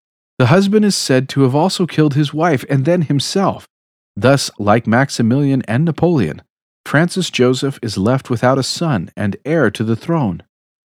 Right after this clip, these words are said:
Again, the Emperor Francis Joseph's wife, the Empress Elizabeth, was assassinated without provocation at Geneva, Switzerland,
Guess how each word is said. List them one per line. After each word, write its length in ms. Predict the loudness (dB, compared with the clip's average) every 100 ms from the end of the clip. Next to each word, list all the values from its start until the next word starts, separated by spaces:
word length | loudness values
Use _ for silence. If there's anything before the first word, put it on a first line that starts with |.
| -2
Again, 480 | 0 2 2 2 -4 _ _ _
the 160 | 0 2
Emperor 340 | 2 2 2
Francis 560 | 0 0 2 0 -4 -2
Joseph's 520 | 0 0 0 -2 -2
wife, 440 | 0 0 0 -6 _ _ -4
the 140 | 0
Empress 340 | 0 0 -4
Elizabeth, 640 | -4 -2 0 0 -4 -8 -12 _ _ _ _ -2
was 120 | 2
assassinated 800 | 2 2 2 2 0 0 0 0
without 500 | -4 -2 -2 -2 0
provocation 800 | 0 0 0 -2 -4 -4 -8 -6
at 140 | -6
Geneva, 360 | 0 0 0 -2
Switzerland, 640 | -4 -4 -2 -2 -2 -6